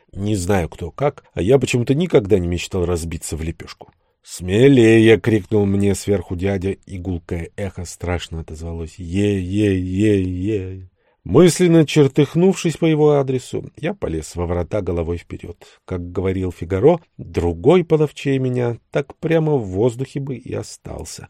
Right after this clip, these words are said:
А будь половчее я, мне пришлось бы лезть в эту дыру. Но приказ есть приказ. Подпольная работа на тверди — дело, конечно, благое, да и способ пощекотать себе нервы неплохой,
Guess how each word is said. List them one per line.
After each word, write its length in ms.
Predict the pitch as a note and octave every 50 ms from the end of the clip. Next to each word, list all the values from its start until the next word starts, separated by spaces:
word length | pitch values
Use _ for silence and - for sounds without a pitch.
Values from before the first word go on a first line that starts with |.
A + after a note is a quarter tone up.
| _ _
А 120 | - E2
будь 220 | D2+ D#2 D#2+ - -
половчее 640 | F#2 E2 D#2+ D#2 - - - - E2 D#2+ D#2 D2+
я, 420 | D2+ C#2 D2 F#2 A2+ D#3 E3+ D#3 - _ _ -
мне 420 | - - - F2+ F#2 G2 A#2+ C#3+
пришлось 420 | D#3 F3 E3+ - - B2 C3 C3
бы 160 | C#3 D3+ D#3 C#3+
лезть 360 | A#2 A2 G#2+ A2+ - - -
в 80 | G#2
эту 220 | G2 F2+ - G#2+ F#2
дыру. 320 | F2+ F2 E2 E2 D#2+ - _ _ _
Но 100 | D2+ C#2
приказ 420 | - D#2+ D2+ - D#2 D2+ - -
есть 180 | D#2+ D#2 - -
приказ. 540 | - F#2 F2+ - C#3 B2 - - - - - _ _ _ _
Подпольная 680 | - G2 F#2+ - - - C#3+ E3 F3 E3+ E3 D#3 D3 C3+
работа 300 | B2+ B2 B2 C3+ A#2+ A#2
на 160 | A2+ A2+ G#2
тверди — 460 | G2+ G#2 A#2 A#2 A2 G#2+ G2+ G2+ G2+ F#2
дело, 400 | E2+ D#2+ F2 F#2+ F#2+ F#2 F#2 F2+
конечно, 440 | - F#2+ F2+ F#2 F2+ E2+ - G2+
благое, 480 | F2+ F2+ F#2+ F#2 F2 G#2+ D3+ F3 E3 C#3+
да 100 | G#2+ F2
и 80 | D#2 -
способ 640 | - - - _ - D#3+ E3 - - D3+ C#3 - - _ _ _
пощекотать 540 | - C3+ - C3+ - - C3 - C3+ B2+ -
себе 180 | - A#2 A#2+ A#2+
нервы 280 | A#2+ A#2+ A#2 A2+ G#2+
неплохой, 560 | A2+ A2+ G#2 G#2 A2 G#2 - - A2+ G#2 G2